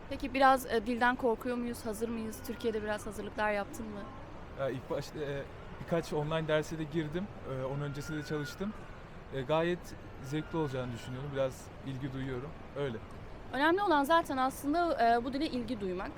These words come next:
Speaker 1: E, bazı öğrencilerimiz, e, dilden çok korkuyor veya veliler ön yargılı yaklaşıyorlar. İngilizce eğitim istiyorlar. Ben o noktada kendim de tecrübeli bir öğrenci olarak,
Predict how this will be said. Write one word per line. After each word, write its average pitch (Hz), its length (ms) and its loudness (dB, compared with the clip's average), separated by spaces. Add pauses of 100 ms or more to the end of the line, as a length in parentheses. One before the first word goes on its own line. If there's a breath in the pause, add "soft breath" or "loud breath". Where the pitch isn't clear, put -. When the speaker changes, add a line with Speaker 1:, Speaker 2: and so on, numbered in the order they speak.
Speaker 1:
E, 208 180 4 (220)
bazı 294 260 8
öğrencilerimiz, 277 760 4
e, 214 160 -2 (600)
dilden 254 340 4
çok 285 260 -2
korkuyor 202 320 4
veya 233 240 6
veliler 247 400 4
ön 254 160 2
yargılı 220 400 4
yaklaşıyorlar. 220 600 4
İngilizce 247 400 2
eğitim 190 360 0
istiyorlar. 180 440 -2 (480 loud breath)
Ben 349 100 12
o 392 120 6
noktada 349 340 4
kendim 320 400 6
de 320 60 6
tecrübeli 285 460 0
bir 285 80 2
öğrenci 247 520 10
olarak, 220 320 6